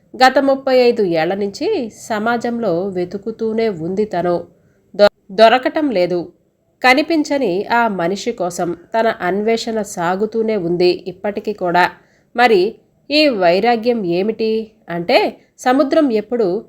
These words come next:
ప్రశాంతంగానే ఉండదు కదా. అలలు కెరటాలు, కష్ట సుఖాలు, మధ్య మధ్యలో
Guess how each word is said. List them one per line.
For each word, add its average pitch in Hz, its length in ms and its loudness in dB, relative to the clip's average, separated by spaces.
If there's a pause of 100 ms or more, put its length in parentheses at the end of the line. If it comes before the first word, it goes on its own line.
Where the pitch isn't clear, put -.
(160)
ప్రశాంతంగానే 285 840 0
ఉండదు 214 400 -2
కదా. 196 460 0 (280)
అలలు 269 460 2
కెరటాలు, 175 540 -2 (360)
కష్ట 247 260 -2
సుఖాలు, 180 640 -2
మధ్య 190 300 -2
మధ్యలో 220 520 0